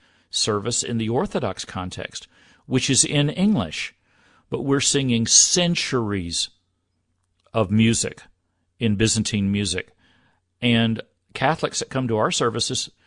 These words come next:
the most traditional of Catholics who come to our services, have said they think it's a very beautiful service. And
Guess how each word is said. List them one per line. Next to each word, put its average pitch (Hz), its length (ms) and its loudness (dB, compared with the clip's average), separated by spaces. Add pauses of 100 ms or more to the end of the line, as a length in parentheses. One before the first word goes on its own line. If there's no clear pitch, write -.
(240)
the 120 140 2
most 147 220 2
traditional 156 580 0
of 104 80 -4
Catholics 92 440 -6
who 101 60 -10
come 101 200 -6
to 98 100 -4
our 85 140 -6
services, - 560 -8
have 98 120 -6
said 107 200 -4
they 107 100 -4
think 101 200 -10
it's 95 120 -14
a 92 40 -16
very 92 200 -8
beautiful 123 340 -6
service. 101 360 -6 (580)
And 139 540 2